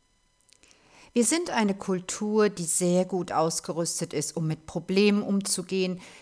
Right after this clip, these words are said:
die Vernunft und Logik erfordern. Allerdings sind wir oft weniger klug,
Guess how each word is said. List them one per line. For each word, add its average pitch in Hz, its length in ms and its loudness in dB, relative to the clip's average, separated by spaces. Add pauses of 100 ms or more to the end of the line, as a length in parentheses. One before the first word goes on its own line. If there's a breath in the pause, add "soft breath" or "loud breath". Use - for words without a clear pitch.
(160 loud breath)
die 262 100 2
Vernunft 170 920 -2
und 226 320 0
Logik 160 460 -4
erfordern. 127 680 -8 (1000 soft breath)
Allerdings 185 760 2
sind 185 240 -2
wir 170 120 -2
oft 156 460 -10
weniger 185 500 0
klug, 190 540 -8